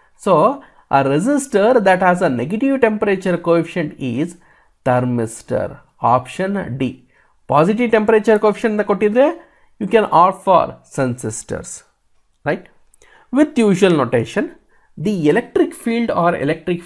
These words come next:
field intensity is given by E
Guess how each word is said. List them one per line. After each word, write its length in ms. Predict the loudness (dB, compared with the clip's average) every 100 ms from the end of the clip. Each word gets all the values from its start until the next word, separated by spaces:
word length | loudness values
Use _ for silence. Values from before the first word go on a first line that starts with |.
| -2
field 200 | 0 0
intensity 520 | -2 -4 -4 -6 -8 -8 _ _ _ _ _ _
is 300 | -4 -2 -2 -2
given 260 | -2 -2 -2
by 140 | -2 -4 _ _ _ _ _ _ _ _
E 120 | -6